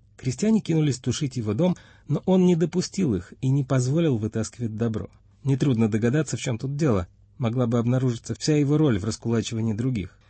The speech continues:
На второй день Гришков вытребовал из города Сасово отряд красноармейцев.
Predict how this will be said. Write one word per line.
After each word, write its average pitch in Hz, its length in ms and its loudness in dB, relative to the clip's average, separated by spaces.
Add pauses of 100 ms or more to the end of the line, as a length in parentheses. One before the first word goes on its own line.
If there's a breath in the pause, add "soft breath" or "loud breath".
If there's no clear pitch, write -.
(180 soft breath)
На 127 100 -2
второй 147 280 0
день 180 180 2
Гришков 156 540 -2
вытребовал 104 720 -2
из 113 200 -4
города 117 360 -2
Сасово 113 500 -2 (260 soft breath)
отряд 123 380 -2
красноармейцев. 120 800 -4